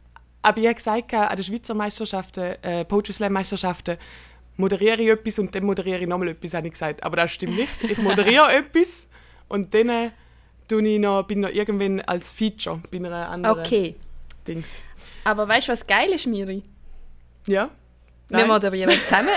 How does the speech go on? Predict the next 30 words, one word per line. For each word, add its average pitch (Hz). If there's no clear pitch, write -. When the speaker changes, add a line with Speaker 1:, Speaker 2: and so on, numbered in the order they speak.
Speaker 1:
<laughs> 523
Speaker 2:
etwas. -
Speaker 1:
Ja, 403
wir 480
moderieren 440
zusammen 466
Speaker 2:
Das 302
Speaker 1:
etwas. 311
Speaker 2:
ist -
so 285
schön. 370
Wir 262
werden 262
zusammen 262
das 320
U 277
zwanzig 269
Final 208
von 202
der 202
Schweizer 247
Meisterschaften 220
moderieren 208
in -
Langenthal. 202
Also, 196
das 208
wird 190
einfach, 190
äh, -